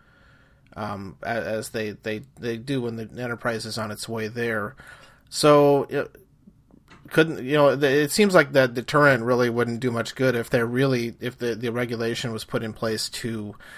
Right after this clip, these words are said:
um, ensure that the Talosians' mind, um, abilities don't corrupt F-, Federation, the Federation society.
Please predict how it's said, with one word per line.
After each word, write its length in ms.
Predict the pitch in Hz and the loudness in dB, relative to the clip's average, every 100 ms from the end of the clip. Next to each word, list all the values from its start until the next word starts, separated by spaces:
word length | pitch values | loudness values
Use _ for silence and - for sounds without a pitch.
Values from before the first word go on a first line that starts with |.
| - - | -20 -14
um, 360 | 104 107 107 87 | -8 -6 -6 -8
ensure 520 | 110 107 - 120 117 | -8 -4 -2 0 0
that 260 | 110 110 - | -2 -4 -4
the 80 | |
Talosians' 680 | 110 - 123 123 123 113 107 | -8 -4 -2 -2 -2 -6 -6
mind, 580 | 113 113 113 113 113 113 - - - _ _ _ - _ - | -6 -6 -6 -6 -8 -10 -14 -20 -20 _ _ _ -20 _ -12
um, 480 | 107 104 90 95 - - | -10 -10 -12 -14 -16 -12
abilities 640 | 117 151 160 139 120 120 | 0 6 6 4 -2 -4
don't 340 | - 127 120 - _ - | -4 -4 -4 -10 _ -14
corrupt 580 | - 131 123 - - - - _ _ _ _ _ | -4 2 2 0 -10 -12 -20 _ _ _ _ _
F-, 160 | 117 - | -12 -2
Federation, 560 | 139 120 110 107 - 120 | 0 2 0 -4 -6 -8
the 80 | |
Federation 480 | 110 123 110 110 117 | -4 -2 -2 -6 -8
society. 680 | 110 110 120 117 113 101 95 | -10 -6 -2 -2 -4 -6 -10